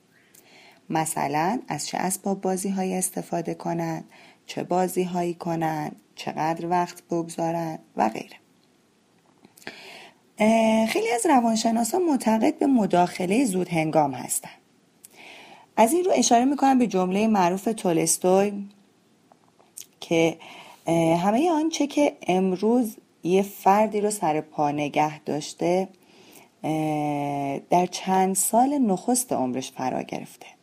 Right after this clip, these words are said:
و چنان این آموخته ها رو تو اون دوره سریع و به مقدار زیاد جذب کرده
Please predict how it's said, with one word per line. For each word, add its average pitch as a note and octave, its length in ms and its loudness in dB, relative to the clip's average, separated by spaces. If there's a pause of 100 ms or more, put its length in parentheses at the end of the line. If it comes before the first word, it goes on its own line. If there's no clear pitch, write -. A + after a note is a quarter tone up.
(140)
و D#3+ 80 -2
چنان G3+ 640 -2
این G#3+ 240 -2
آموخته F3 560 -2
ها F3+ 200 0
رو F#3+ 180 -2 (460)
تو - 160 -12
اون A#3 200 2
دوره G3 300 4
سریع G3+ 540 2
و G#3 80 2
به F#3 120 0
مقدار F3 560 0
زیاد D#3 440 -2
جذب D3 420 -6
کرده D#3+ 640 -4